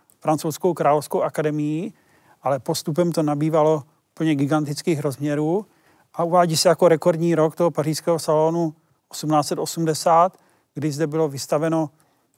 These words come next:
bezmála sedm tisíc tři sta uměleckých děl od více než pěti tisíc umělců, takže to je opravdu, eh, gigantické měřítko. A, mm, tím výstavním prostorem byl průmyslový palác na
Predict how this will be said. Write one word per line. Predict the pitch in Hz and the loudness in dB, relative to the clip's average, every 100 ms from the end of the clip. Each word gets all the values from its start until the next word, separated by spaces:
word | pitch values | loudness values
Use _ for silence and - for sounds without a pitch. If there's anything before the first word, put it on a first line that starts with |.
| _ | _
bezmála | 151 139 160 160 | -6 0 4 4
sedm | - 180 175 | 2 0 0
tisíc | 175 190 156 | -2 -4 -6
tři | - 156 | -6 -6
sta | - | -2
uměleckých | 160 170 170 - 175 139 | 0 0 -2 -4 -6 -2
děl | 147 156 | 0 0
od | 135 | -2
více | 139 131 | -6 -6
než | 160 143 | -6 -6
pěti | - 143 165 | -4 -4 -4
tisíc | 160 139 156 185 | -6 -8 -8 -8
umělců, | 165 170 170 - 156 139 | -4 -2 -2 -2 -6 -6
takže | 131 123 | -8 -8
to | 131 | -6
je | 135 | -6
opravdu, | 123 143 139 147 139 - - - _ _ | -6 -8 -6 -6 -8 -18 -20 -20 _ _
eh, | 165 156 147 | -8 -6 -6
gigantické | 151 156 151 151 135 - 160 156 123 | -4 -2 -2 -4 -8 0 2 2 -2
měřítko. | 151 135 165 - 180 165 - _ _ - | -6 -4 -6 0 -2 -2 -10 _ _ -2
A, | 143 143 | 2 2
mm, | 147 - 165 156 165 160 - - _ _ 160 | 0 -10 -14 -10 -8 -8 -10 -18 _ _ -6
tím | 185 | -2
výstavním | 170 - 196 196 165 | 0 2 2 2 0
prostorem | 165 - 190 180 | -2 0 -2 0
byl | 180 | -2
průmyslový | 165 156 151 180 190 | 0 -2 -2 -2 -2
palác | 151 131 135 208 - 208 | 0 2 2 0 -6 -8
na | 151 | -8